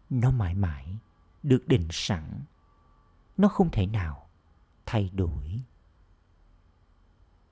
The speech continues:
Con đường thờ cúng bắt đầu với thời kỳ đồng. Cho dù con người có thờ cúng nhiều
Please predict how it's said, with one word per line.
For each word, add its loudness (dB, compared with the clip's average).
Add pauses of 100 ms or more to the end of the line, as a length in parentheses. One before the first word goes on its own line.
(180)
Con 4
đường 2
thờ -4 (180)
cúng -2 (600)
bắt -4
đầu 0 (100)
với -4 (400)
thời 2
kỳ 0
đồng. 0 (1700)
Cho 6
dù 0
con 0
người -2 (400)
có 4
thờ 2 (120)
cúng 0
nhiều 2